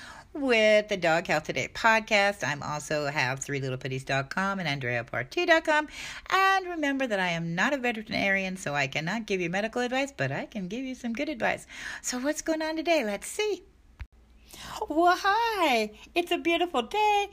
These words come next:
and it reminds me that summer is coming, and summer also reminds me that the bugs will be back.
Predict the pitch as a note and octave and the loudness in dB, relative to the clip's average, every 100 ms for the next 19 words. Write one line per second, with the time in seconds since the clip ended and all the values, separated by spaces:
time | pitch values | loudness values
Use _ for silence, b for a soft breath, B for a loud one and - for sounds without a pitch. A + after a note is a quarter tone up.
0 | B - C4+ C4+ B3+ B3 A#3+ A3+ G#3 G3 | B -4 0 2 4 2 2 -2 0 0
1 | G3 - - D#4+ D#4+ D4+ C#4+ D4 - D4 | 0 -2 4 6 6 2 0 -2 0 2
2 | C4+ C4+ C4+ C#4 B B B A#3 A3+ G#3+ | 2 2 0 -2 B B B 2 2 0
3 | - C#4+ C4 C4 B3 D4+ - E4+ C#4 A#3 | 2 2 2 4 4 4 2 0 2 2
4 | A3+ G#3+ G3+ G3 G3 F#3+ E3+ D#3+ D#3 D3 | 2 2 2 -2 -2 -2 -2 -2 -4 -4
5 | C#3 E3 F#3 C#3+ C#3 - b b - - | -4 -2 0 -2 -8 -14 b b -16 -4
6 | D#3+ D3+ D3+ C#3 C3+ D#3+ B2+ - | -2 -2 -6 -6 -4 -4 -4 -8